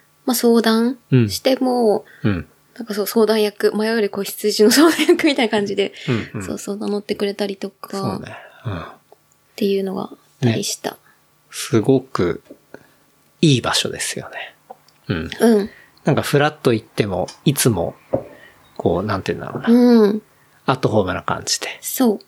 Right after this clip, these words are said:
Speaker 2: うん。ね。そんなね、ドリフターズスタ-、
Speaker 1: そう。
Speaker 2: スタンドの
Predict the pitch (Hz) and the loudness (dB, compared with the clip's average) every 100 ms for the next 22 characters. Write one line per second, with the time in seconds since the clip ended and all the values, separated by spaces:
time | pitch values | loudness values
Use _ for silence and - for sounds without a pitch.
0 | _ - 87 - _ _ _ _ _ _ | _ -8 -8 -16 _ _ _ _ _ _
1 | - 104 _ _ _ - - 135 117 101 | -6 -6 _ _ _ -8 0 2 4 0
2 | 90 - _ _ _ - 135 123 - - | -2 -6 _ _ _ -2 2 2 0 0
3 | 101 104 254 226 92 - - - - 95 | 0 0 -2 0 -2 -4 -6 -2 -2 -2
4 | 87 92 | -8 -10